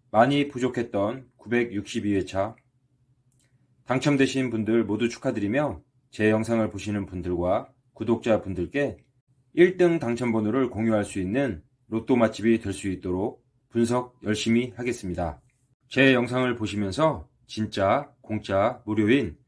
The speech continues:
구독과 좋아요를 꼭 눌러주세요. 분석 공부 더 열심히 하라는 채찍으로 알고 더더욱 열심히 하겠습니다. 응원의 힘,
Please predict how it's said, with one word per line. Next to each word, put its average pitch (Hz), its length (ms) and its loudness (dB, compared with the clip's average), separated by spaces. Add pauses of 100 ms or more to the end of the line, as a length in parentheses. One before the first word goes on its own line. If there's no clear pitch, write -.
(200)
구독과 131 560 4
좋아요를 101 680 -2 (120)
꼭 175 340 2
눌러주세요. 98 640 -2 (720)
분석 135 260 2
공부 135 400 2
더 110 200 2
열심히 110 340 2
하라는 104 400 -2
채찍으로 113 420 -2
알고 95 460 0 (280)
더더욱 113 500 2
열심히 110 360 0
하겠습니다. 85 600 -4 (840)
응원의 131 340 6
힘, 135 360 0